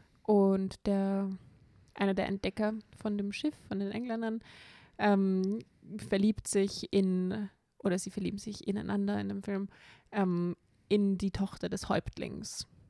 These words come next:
Und während sich die Stämme und, beziehungsweise der Stamm und die Engländer bekriegen, ähm, versuchen die zwei durch ihre Liebe da irgendwie Vernunft in die Leute, in die eigenen Leute reinzubringen. Und ja,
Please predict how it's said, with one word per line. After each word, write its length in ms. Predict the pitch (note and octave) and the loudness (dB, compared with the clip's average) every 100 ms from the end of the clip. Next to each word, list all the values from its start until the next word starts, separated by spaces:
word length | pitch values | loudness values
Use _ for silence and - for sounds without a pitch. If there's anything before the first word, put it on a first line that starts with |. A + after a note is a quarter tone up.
| - _ _ _ _ _ - | -20 _ _ _ _ _ -10
Und 600 | - F#3+ G#3 G#3 - - _ _ - - - | -4 -4 -4 -10 -10 -14 _ _ -20 -20 -12
während 320 | - F#3+ F#3+ F#3 | -4 0 0 -2
sich 160 | F#3+ | -6
die 120 | - | -6
Stämme 540 | F#3+ - F#3+ G3 F#3 F#3 | -4 0 2 4 2 0
und, 280 | F#3 E3+ - | -6 -10 -8
beziehungsweise 400 | F#3 F3+ - G2+ | -6 -6 -4 -4
der 160 | - | -4
Stamm 340 | F#3+ - F#3 F3 | -2 0 0 0
und 140 | F#3+ | -6
die 60 | - | -4
Engländer 360 | F#3+ F#3+ F#3+ F#3+ | -2 -2 -2 -4
bekriegen, 800 | F#3+ - - G#3+ F#3+ F#3+ F#3 G3 - - - _ | -6 -8 -2 -2 0 -2 -2 -6 -12 -20 -20 _
ähm, 300 | - F3+ E3+ | -4 -2 0
versuchen 400 | F3 F#3+ F#3 F#3 | -2 0 0 -2
die 100 | G3 F3+ | -4 -6
zwei 300 | - - - | -6 -4 -2
durch 220 | G3 - | -4 -6
ihre 200 | F#3+ G3 | -6 -4
Liebe 540 | F#3 F#3 F#3+ G3 E3 G#3+ | -2 -2 0 -2 -4 -6
da 180 | - - | -6 -4
irgendwie 640 | G3 G#3+ - - - A3+ - - - - - | -6 -8 -10 -8 -8 -10 -14 -20 -20 -20 -2
Vernunft 480 | G#3+ G#3+ A3+ G#3 | 6 8 8 6
in 100 | G#3 | 2
die 60 | G3 | 2
Leute, 520 | F#3 F3 F3+ F#3 F3 F3 | 4 2 2 0 0 -2
in 80 | F#3+ | -4
die 100 | - | -4
eigenen 300 | F#3+ F#3+ F#3 | -4 -2 2
Leute 300 | F3+ - F#3+ | 0 0 -2
reinzubringen. 760 | F#3+ F#3+ G3 - F#3 F3 F3 | -4 -2 -4 -4 -4 -2 -4
Und 520 | - - - - - - _ _ _ _ _ _ _ _ _ - _ _ _ _ | -4 -8 -10 -12 -16 -18 _ _ _ _ _ _ _ _ _ -20 _ _ _ _
ja, 260 | - F#3+ E3+ | -8 -8 -8